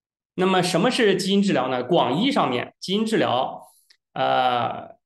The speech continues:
是任何就是参与基因的一些调控，以达到一个治-，这疾病治疗的这样的一个方法呢，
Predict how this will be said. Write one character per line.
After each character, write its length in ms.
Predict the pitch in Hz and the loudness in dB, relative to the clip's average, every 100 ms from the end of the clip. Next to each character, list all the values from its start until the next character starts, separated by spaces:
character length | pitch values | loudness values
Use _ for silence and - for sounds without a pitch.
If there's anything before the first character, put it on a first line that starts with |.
| _ | _
是 420 | 165 - 175 165 156 | -14 -4 0 2 2
任 220 | 254 220 | 2 0
何 200 | 151 143 | 0 0
就 120 | 160 | 0
是 200 | 156 131 | 0 -2
参 320 | - 170 180 180 | -2 -4 -2 0
与 360 | 135 120 - - | -2 -4 -8 -10
基 260 | - 190 | -8 -2
因 320 | 196 208 208 | 2 2 2
的 220 | 202 131 117 | 0 0 0
一 100 | 117 | -2
些 220 | 131 127 | -2 -4
调 280 | - 117 123 | -2 -4 -2
控， 220 | 190 123 | -2 -4
以 80 | 117 | -4
达 160 | 113 | -4
到 180 | 123 135 | -2 -2
一 120 | 123 | -2
个 260 | 135 127 120 | -2 -2 -2
治-， 380 | 120 160 156 - _ _ | -6 -10 -12 -14 _ _
这 360 | 139 127 123 120 | 0 2 0 -4
疾 180 | - 151 | -6 -4
病 280 | 175 196 165 | 0 0 0
治 160 | - | -2
疗 260 | 180 110 113 | -2 -2 -2
的 300 | 156 - - _ | -2 -4 -10 _
这 100 | 156 | -4
样 180 | 139 127 | -4 -4
的 60 | |
一 40 | 131 | -6
个 60 | |
方 220 | 123 143 | -4 -4
法 140 | - 120 | -4 -8
呢， 140 | 117 | -10